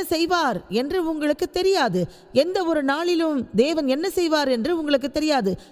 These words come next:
அதை எங்கே வெளிப்படுத்துவார் என்றும் தெரியாது. எனவே நாம் காத்திருப்பது அவசியம்.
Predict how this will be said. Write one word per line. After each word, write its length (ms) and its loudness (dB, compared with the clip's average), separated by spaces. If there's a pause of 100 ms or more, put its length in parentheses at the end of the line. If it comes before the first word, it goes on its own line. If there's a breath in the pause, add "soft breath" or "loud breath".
அதை 240 0
எங்கே 280 0
வெளிப்படுத்துவார் 580 0
என்றும் 280 -4
தெரியாது. 440 0 (160)
எனவே 280 2
நாம் 200 -2
காத்திருப்பது 420 -2
அவசியம். 440 -2